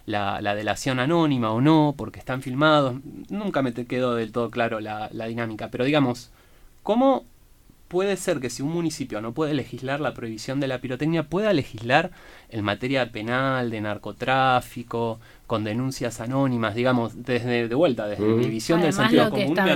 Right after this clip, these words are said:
Speaker 3: establecía
Speaker 1: ruido?
Speaker 3: también la ordenanza era en que esas denuncias iban a pasar por el Consejo Deliberante antes de ir a la justicia.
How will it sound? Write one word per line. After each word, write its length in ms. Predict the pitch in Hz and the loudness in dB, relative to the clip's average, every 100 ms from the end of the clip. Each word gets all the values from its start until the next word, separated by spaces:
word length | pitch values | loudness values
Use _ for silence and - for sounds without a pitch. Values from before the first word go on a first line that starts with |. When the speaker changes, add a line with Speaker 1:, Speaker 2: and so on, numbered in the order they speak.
| - | 2
Speaker 3:
establecía 300 | - - 226 | 0 2 4
Speaker 1:
ruido? 120 | 208 | 2
Speaker 3:
también 340 | 190 190 208 202 | 0 -2 -2 0
la 100 | 190 | -2
ordenanza 500 | 185 202 214 220 220 | -2 -2 -2 -2 -2
era 140 | 196 | -2
en 100 | 185 | -4
que 120 | 190 | -10
esas 260 | 190 202 185 | -10 -8 -6
denuncias 580 | 185 196 220 233 240 240 | -4 -2 0 0 -4 -2
iban 220 | 196 190 | -4 -2
a 80 | 180 | -4
pasar 300 | 175 202 196 | -6 -8 -6
por 260 | 202 190 | -4 -4
el 160 | 202 196 | -6 -10
Consejo 440 | 180 185 202 202 | -8 -6 -4 0
Deliberante 840 | 202 190 196 196 214 208 233 240 254 - - - - | 0 0 0 0 0 -2 -4 -6 -6 -12 -20 -20 -12
antes 360 | 208 220 220 208 | -2 -2 0 0
de 60 | 196 | 0
ir 100 | 190 | -2
a 60 | |
la 80 | 170 | -4
justicia. 720 | - 160 - 208 - 151 | -8 -14 -8 -6 -6 -14